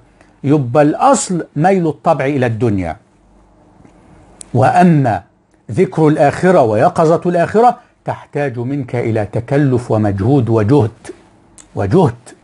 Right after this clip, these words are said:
يقول ابن الجوزي: "ولهذا أجاب معاون الشرع بالترغيب والترهيب يقوي جند العقل". يعني دايمًا الشرع بيعاونك بالترغيب والإيه؟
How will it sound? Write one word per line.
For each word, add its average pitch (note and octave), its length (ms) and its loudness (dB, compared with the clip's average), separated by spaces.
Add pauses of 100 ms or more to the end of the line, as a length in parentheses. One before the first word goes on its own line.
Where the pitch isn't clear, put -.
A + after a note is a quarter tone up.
(140)
يقول E3+ 420 2
ابن G3+ 220 2
الجوزي: F#3 560 2 (500)
"ولهذا D#3 1000 2 (480)
أجاب D#3 580 0
معاون D#3 800 2
الشرع D3+ 560 -2 (640)
بالترغيب D3 1040 0
والترهيب F#3 800 0 (480)
يقوي F#3 760 0
جند D#3+ 300 -2
العقل". A#2 420 -2 (760)
يعني A#2+ 320 0
دايمًا C3+ 300 4
الشرع C3+ 520 -2 (280)
بيعاونك B2+ 800 2 (500)
بالترغيب A#2+ 680 0
والإيه؟ A#2+ 360 2